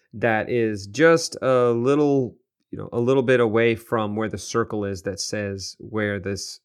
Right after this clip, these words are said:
Lonely Hill is. So it feels like, based on where you were traveling, you would have traveled up to, up the path, and then the path would have split left or right. And if you had gone right, you would have ended up here. And then eventually, if there's right, if this map is accurate, you would have ended up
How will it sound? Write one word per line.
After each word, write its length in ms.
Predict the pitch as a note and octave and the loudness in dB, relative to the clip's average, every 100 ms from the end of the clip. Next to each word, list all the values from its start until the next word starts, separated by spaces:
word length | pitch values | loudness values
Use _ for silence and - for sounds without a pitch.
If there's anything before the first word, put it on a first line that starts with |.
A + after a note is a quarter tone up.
| _ | _
Lonely 360 | G#2+ A2 G2 G2+ | -6 -6 -4 -6
Hill 240 | F#2+ F#2 - | -6 -8 -6
is. 320 | G2+ F2 - _ _ | -8 -8 -14 _ _
So 160 | - A#2 | -4 -2
it 100 | G#2+ | -2
feels 300 | - C#3+ C#3+ | -2 0 2
like, 280 | C3 B2 G#2 - - | 2 2 0 -14 -8
based 260 | A#2+ D3 D3+ | 2 2 4
on 80 | C#3+ | 2
where 100 | C3+ | 2
you 160 | B2+ | 2
were 100 | E3 | 2
traveling, 460 | D3 C#3+ B2+ A2 G#2+ | 2 2 2 0 -2
you 100 | C3 | 0
would 100 | D#3 | 2
have 140 | B2+ | 0
traveled 500 | - - B2+ A#2 A2+ - - | -2 2 2 2 -2 -4 2
up 300 | C#3+ D3 - | 2 2 -14
to, 420 | - C#3 C3 B2+ - | -2 0 0 -2 0
up 200 | D3+ - | 0 0
the 80 | C3 | -4
path, 480 | B2 G#2 G2 - _ _ _ - | 0 -2 -2 -8 _ _ _ -6
and 160 | A#2 | -2
then 100 | B2+ | 0
the 60 | C#3 | -2
path 340 | - C#3 C#3 | 2 2 2
would 100 | C3 A2+ | 0 -2
have 100 | F2+ | -2
split 480 | - E3+ C#3+ - | -6 2 2 2
left 300 | A2 B2+ B2 | 0 -2 0
or 80 | G#2 | -4
right. 320 | F#2+ G#2+ F#2+ - | -2 -2 -4 -8
And 140 | A#2 | -6
if 100 | A2+ | -4
you 80 | C3 | -2
had 140 | B2 | -2
gone 240 | G#2+ A2 G2+ | -2 -4 -2
right, 540 | A2 C#3+ A2 F#2 - _ _ _ _ | 2 2 2 -2 -16 _ _ _ _
you 160 | A#2 | -2
would 160 | A2+ A#2 | 2 2
have 220 | A2+ A2 | 2 0
ended 280 | A2+ A2+ A2 | 0 -2 0
up 200 | G#2+ - | -2 -4
here. 540 | - - A#2+ F#2 F#2+ _ _ | -8 -2 0 0 -4 _ _
And 160 | - A2+ | -8 -6
then 100 | G#2+ | -6
eventually, 640 | G2 C3 D3+ A#2+ A2 G#2+ G#2+ _ | -2 -2 -2 -2 -2 -4 -8 _
if 160 | A2+ - | -14 -8
there's 240 | A2+ G2+ | -8 -6
right, 320 | G#2+ A2 G2+ - | -2 -2 -2 -6
if 160 | B2 - | -6 -2
this 180 | A#2 | -4
map 260 | A2+ A2 G#2 | 0 -2 -2
is 120 | G2 | -4
accurate, 460 | A2 G#2+ - G2 F#2+ | -2 -2 -4 -8 -8
you 100 | G#2+ | -4
would 80 | G#2+ | -4
have 120 | G2 | -2
ended 220 | A2 G#2+ G2+ | -2 -2 -4
up 140 | F2+ | -4